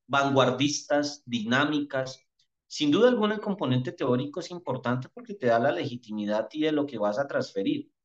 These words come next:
pero es el cómo yo lo pongo en práctica. Entonces, cada uno de los, de los módulos está desarrollado para que ca-, al finalizar tengamos unos entregables cada mentor.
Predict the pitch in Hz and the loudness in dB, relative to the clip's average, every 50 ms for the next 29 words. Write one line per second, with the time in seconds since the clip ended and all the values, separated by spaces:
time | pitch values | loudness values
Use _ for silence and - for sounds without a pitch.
0 | _ _ _ _ _ - 131 131 131 131 131 135 147 151 151 - 190 185 175 - | _ _ _ _ _ -6 -2 0 4 4 6 6 6 4 4 2 0 0 -2 -8
1 | _ - 175 196 233 240 247 247 208 - - - - 160 147 143 151 180 - - | _ -2 0 2 2 2 2 2 2 0 -2 -4 -2 2 2 4 4 2 -2 -6
2 | _ _ _ _ _ _ _ _ - 131 131 131 147 143 143 143 151 165 165 160 | _ _ _ _ _ _ _ _ -6 -6 -4 -2 0 0 2 2 2 0 0 -2
3 | 143 - 165 185 208 202 - _ - 123 - - - - 113 110 - 120 120 120 | -4 -4 -2 -2 -2 -4 -6 _ -18 -18 -18 -18 -16 -14 -12 -6 0 0 0 2
4 | 117 165 156 - 185 175 175 180 185 185 180 185 185 190 185 180 165 151 135 123 | 0 -2 -2 2 2 2 4 4 4 4 2 0 0 -2 -2 -2 0 0 -2 -2
5 | - - - _ _ _ _ _ _ _ _ _ - 131 135 127 127 123 127 131 | -2 -6 -12 _ _ _ _ _ _ _ _ _ -6 -2 0 2 2 2 2 2
6 | 131 131 139 147 143 147 - - - 135 135 - 170 165 143 127 117 123 120 123 | 2 2 4 2 2 0 -2 -2 0 0 2 2 2 2 2 2 2 4 4 4
7 | 127 135 135 - 156 139 131 127 127 - 123 - - 127 120 - 127 123 123 - | 4 4 2 0 0 0 0 0 -4 -8 -14 -6 -2 -2 -2 0 -2 -4 -4 -2
8 | 120 120 117 113 113 110 - - 131 135 135 - - 143 131 120 117 117 135 135 | -2 -2 0 0 -2 -4 -2 0 0 0 0 -2 -4 -4 0 0 0 0 0 -2
9 | 147 151 147 147 147 147 139 127 120 - 110 104 104 117 120 120 131 135 135 - | 0 2 2 2 2 0 -2 -4 -4 -6 -6 -4 0 2 2 2 2 -2 -6 -4
10 | - 123 127 139 135 120 107 107 - 175 185 - - - | -4 -2 -2 -2 -2 -4 -6 -4 0 0 0 0 0 -6